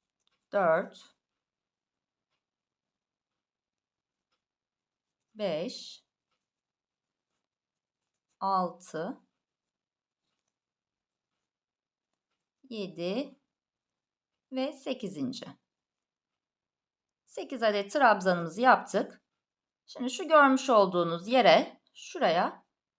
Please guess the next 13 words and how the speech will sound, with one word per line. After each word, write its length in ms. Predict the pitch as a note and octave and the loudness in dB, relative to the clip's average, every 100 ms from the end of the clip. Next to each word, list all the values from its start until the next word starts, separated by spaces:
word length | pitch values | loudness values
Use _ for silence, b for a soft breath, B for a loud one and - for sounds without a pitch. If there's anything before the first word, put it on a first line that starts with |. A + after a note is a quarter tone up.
| _ _ - | _ _ -2
bir 80 | C4 | 2
adet 320 | A3+ D#4 - | 2 0 -4
sık 200 | C#4 A3 | -10 -4
iğne 240 | F#3 D3+ | -4 -4
yapıyoruz. 580 | - - - - - - _ _ _ _ _ _ _ _ _ _ _ _ _ _ _ _ _ _ _ _ - | -8 -10 -14 -16 -20 -20 _ _ _ _ _ _ _ _ _ _ _ _ _ _ _ _ _ _ _ _ -10
Bu 80 | A#4+ | -6
şekilde 420 | G#4+ - C#4 C4 | -4 -4 2 2
sıra 280 | C#4 A#4 G4+ | 4 0 2
sonuna 360 | D#4+ B3+ A3 | 4 6 4
kadar 280 | A3+ G#3 G#3 | 6 10 10
gelelim 480 | C4 A#4 D#4 A#4+ G#4+ | 8 6 4 4 0
ve 120 | F4+ | 0
buluşalım. 580 | C4 A3+ F#3 C#3 C3+ | 2 0 2 0 -2